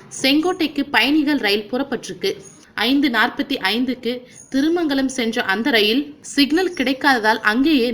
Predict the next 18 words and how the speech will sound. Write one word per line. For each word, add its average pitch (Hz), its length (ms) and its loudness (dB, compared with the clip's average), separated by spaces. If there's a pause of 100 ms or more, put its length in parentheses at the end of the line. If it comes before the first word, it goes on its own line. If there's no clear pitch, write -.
நிறுத்தப்பட்டிருக்கு. 202 800 0 (320)
புறப்பட்ட 302 420 2 (200)
பத்து 247 240 -2 (100)
நிமிடத்திற்குள் 262 640 0 (300)
அந்த 202 240 0
ரயில் 240 240 2
நிறுத்தப்பட்டதால் 247 800 0 (360)
பயணிகள் 262 600 4
கடும் 226 300 0
அதிருப்தி 311 380 0
அடைஞ்சிருக்காங்க. 190 600 0 (360)
ஒரு 220 180 4
மணி 233 180 0
நேரத்திற்கு 269 540 0
மேலாக 233 440 2
ரயில் 240 300 0
அங்கேயே 247 340 0
நிறுத்தப்பட்டிருந்ததால் 226 960 0